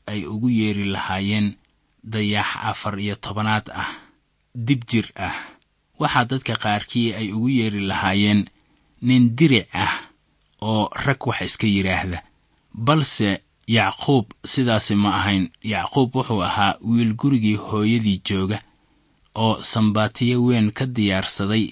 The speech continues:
hooyadiis. Weliba Yacquub wuxuu kaloo lahaa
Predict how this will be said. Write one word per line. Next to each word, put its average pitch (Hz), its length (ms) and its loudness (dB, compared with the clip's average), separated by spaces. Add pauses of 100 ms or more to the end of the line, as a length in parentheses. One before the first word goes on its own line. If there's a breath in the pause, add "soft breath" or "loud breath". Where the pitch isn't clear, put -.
(120)
hooyadiis. 101 640 -2 (280)
Weliba 120 380 2
Yacquub 101 580 2 (420)
wuxuu 139 320 2
kaloo 101 400 0
lahaa 107 460 2